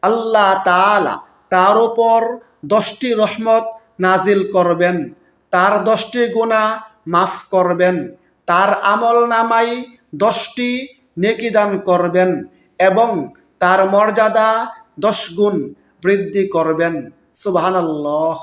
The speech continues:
হাদিসে রয়েছে, নবীজি বলেছেন, "যে ব্যক্তি আমার ওপর বেশি পরিমাণে দুরূদ পড়বে, কাল কিয়ামতের দিন ওই ব্যক্তির জন্য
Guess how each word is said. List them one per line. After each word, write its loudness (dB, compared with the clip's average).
হাদিসে 0
রয়েছে, 0
নবীজি 0
বলেছেন, 0
"যে 2
ব্যক্তি -4
আমার 4
ওপর 2
বেশি 0
পরিমাণে 0
দুরূদ -4
পড়বে, 0
কাল 2
কিয়ামতের 0
দিন 2
ওই 4
ব্যক্তির -2
জন্য -4